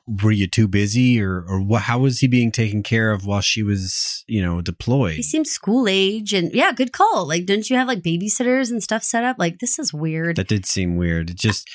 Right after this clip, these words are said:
Speaker 1: it did showcase that as, as usual, Kevin is great with kids.
Speaker 2: Right. Which, it, right, right. He actually, he actually gets along with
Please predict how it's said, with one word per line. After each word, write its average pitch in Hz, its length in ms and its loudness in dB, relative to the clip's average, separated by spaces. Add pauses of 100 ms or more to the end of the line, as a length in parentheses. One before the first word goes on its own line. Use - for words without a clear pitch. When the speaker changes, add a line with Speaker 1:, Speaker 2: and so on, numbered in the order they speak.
(260)
Speaker 1:
it 151 160 2
did 170 180 4
showcase 120 520 0
that 92 200 -2 (300)
as, 98 360 0
as 170 240 2
usual, 117 440 2
Kevin 110 320 2
is 107 140 2
great 101 360 0
with 104 200 -2
kids. - 640 -6
Speaker 2:
Right. 294 540 2
Which, 240 320 2
it, 392 140 -4
right, 233 460 0
right. 190 340 0
He 226 180 0
actually, 220 400 -4
he 196 80 0
actually 196 300 -2
gets 185 180 -2
along 170 480 0
with 175 420 -2